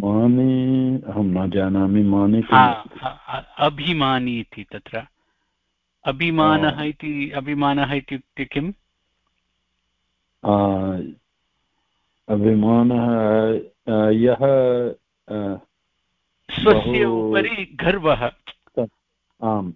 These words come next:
Speaker 1: आम्,
Speaker 2: हा,
Speaker 1: स्वस्य
Speaker 2: अहम्,
Speaker 1: उपरि
Speaker 2: अहं
Speaker 1: गर्वः।
Speaker 2: बहु किं ज्ञातवान्, अहं, मम, अस्तु, मम अभिमानम् अस्ति। स्वस्य कृते,
Speaker 1: हम्म।
Speaker 2: हा, तत्र
Speaker 1: आ,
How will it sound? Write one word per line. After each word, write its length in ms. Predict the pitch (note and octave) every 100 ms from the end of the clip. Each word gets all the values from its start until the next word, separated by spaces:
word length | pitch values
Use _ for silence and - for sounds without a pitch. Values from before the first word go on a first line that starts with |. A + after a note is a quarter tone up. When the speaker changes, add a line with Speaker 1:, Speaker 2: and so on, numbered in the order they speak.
| G#2+
Speaker 1:
आम्, 200 | G#2 F#2
Speaker 2:
हा, 20 |
Speaker 1:
स्वस्य 560 | - - C#3+ C#3+ A2+ G#2
Speaker 2:
अहम्, 140 | D#3+
Speaker 1:
उपरि 120 | -
Speaker 2:
अहं 300 | C3 E3+ D3+
Speaker 1:
गर्वः। 120 | C#3+ -
Speaker 2:
बहु 300 | B2 B2 C#3+
किं 320 | B2+ D#3 D3
ज्ञातवान्, 560 | C3 B2+ - B2 B2 A2+
अहं, 500 | A2+ E3+ C#3 B2 G#3+
मम, 300 | A3+ B2+ D3+ C#3
अस्तु, 500 | B2+ G#3+ C#4+ - C#3+
मम 460 | A#2 C3 E3+ B2+ C3+
अभिमानम् 580 | D3 C3 C#3+ C3+ C3+ B2
अस्ति। 380 | A2+ - B2 A2+ C3 - - - - -
स्वस्य 500 | - G3 - - G#3 -
कृते, 360 | F3 - B3 D4 _ _ _ _ _ _ _ _ _ _ _ _ _ _ _ _ _ -
Speaker 1:
हम्म। 400 | G#2 F#2 E2+ D#2 _ _ _ -
Speaker 2:
हा, 220 | C3+ B2+
तत्र 300 | - C#3 G#3
Speaker 1:
आ, 280 | F#3+ D#3+